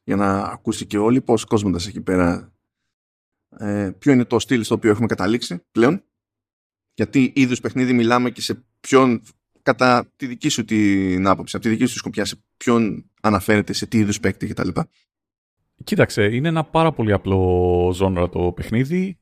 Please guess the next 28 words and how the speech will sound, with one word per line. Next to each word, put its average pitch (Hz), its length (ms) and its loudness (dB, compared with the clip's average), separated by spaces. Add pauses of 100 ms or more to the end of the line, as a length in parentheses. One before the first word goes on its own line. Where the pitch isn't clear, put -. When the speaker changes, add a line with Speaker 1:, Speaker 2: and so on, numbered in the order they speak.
Speaker 2:
Ε, 110 760 0
εγώ 107 160 -2
το - 100 -12
θεωρώ 117 720 2
Sims-like. 120 1000 0 (840)
Ε, 113 440 2
έχει 110 320 -6
management, 170 400 2 (520)
έχει - 200 0
κάποια - 240 -2
στοιχεία - 320 -2
clicker, 160 300 2 (680)
έχει 143 160 2
κάποια - 200 2
στι-, 117 320 -6
ε, 110 360 2
στοιχεία 110 480 -2
tower 101 300 2
defense, 147 240 2 (160)
κάποια - 220 -2
στοιχεία, 101 1000 0
ε, 107 260 -4
base 101 240 4
building, 156 360 0 (200)
κάποια - 260 0
στοιχεία 110 360 -2
hacking, 156 320 2 (720)
ε, 107 600 0